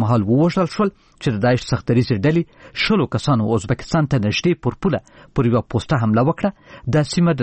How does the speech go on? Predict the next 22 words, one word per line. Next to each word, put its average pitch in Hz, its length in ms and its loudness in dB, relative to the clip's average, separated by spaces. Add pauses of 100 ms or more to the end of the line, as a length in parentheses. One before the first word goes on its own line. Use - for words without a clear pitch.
دوشنبې 120 460 2
ښار 156 200 2 (320)
په 131 60 2 (240)
شپېته - 400 -2
کیلومترۍ 123 600 2
کې 107 100 -4 (840)
پرته 127 340 0
ده. - 80 -8 (380)
چارواکو 147 480 2
ویلي 170 280 2 (420)
چې 135 220 2
حمله 131 220 2 (120)
کوونکي 143 340 2
له 135 60 2 (100)
افغانستانه 131 640 0
ورغلي، 101 380 -2 (200)
خو - 80 -4
د 120 60 2 (100)
افغانستان 117 540 0
دفاع 160 260 0
وزارت 151 360 0
ویلي 143 260 2